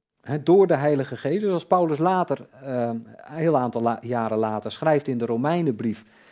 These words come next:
dat hij afgezonderd is tot het evangelie van God, dan kun je dat in ieder geval hierop terugbrengen.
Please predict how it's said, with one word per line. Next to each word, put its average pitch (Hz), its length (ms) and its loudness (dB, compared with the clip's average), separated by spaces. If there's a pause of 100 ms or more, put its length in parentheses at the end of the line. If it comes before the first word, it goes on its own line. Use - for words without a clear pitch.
(220)
dat 135 140 0
hij 113 220 0
afgezonderd 131 840 -2
is - 460 -8 (140)
tot 175 220 0
het 131 180 -2
evangelie 127 720 -2
van 107 120 -4
God, 160 360 -2
dan 123 200 -10
kun 165 120 0
je 147 80 0
dat 139 160 0
in 139 80 -2
ieder 202 220 -2
geval 151 380 0
hierop 160 480 -4
terugbrengen. 110 580 -2